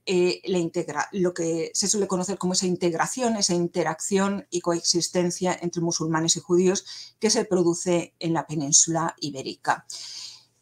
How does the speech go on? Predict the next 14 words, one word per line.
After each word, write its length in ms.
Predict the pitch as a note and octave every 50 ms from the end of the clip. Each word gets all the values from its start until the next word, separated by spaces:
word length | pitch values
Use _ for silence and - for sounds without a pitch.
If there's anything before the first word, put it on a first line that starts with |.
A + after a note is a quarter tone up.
| _ _ _ _ _ _
Por 200 | _ G#3 G3+ G3+
todas 260 | G3 A3 A3+ B3 A#3+ C4
estas 320 | C4 - - A3+ A3 A3
razones, 720 | G3+ F#3+ F#3 - - B3 B3+ B3 A3 A#3 D4 F#4+ - - - -
a 180 | - F#3 F3 -
partir 460 | D#3+ E3 E3 - A3 A3+ A3 A3 G#3
de 140 | F3 F3+ F3
mediados 420 | D#3+ C#3 E3 F3 F#3 E3+ F3 E3+
del 160 | E3+ D3 D3
siglo 260 | - - E3 D#3+ D3
diecinueve, 560 | D3+ D#3 D3+ - G3+ G#3 A#3+ A#3+ A#3+ A#3+ B3 B3
como 360 | - F3 F3 F3 D#3+ - -
veremos 520 | - E3 D#3 D#3+ D#3 E3 E3 D#3+ D#3+ - -
posteriormente, 1000 | - F#3+ F#3+ - G#3+ G3 G#3+ G#3 G3+ G3+ G#3 G#3+ G#3+ G#3 G#3 G3 - G#3 A3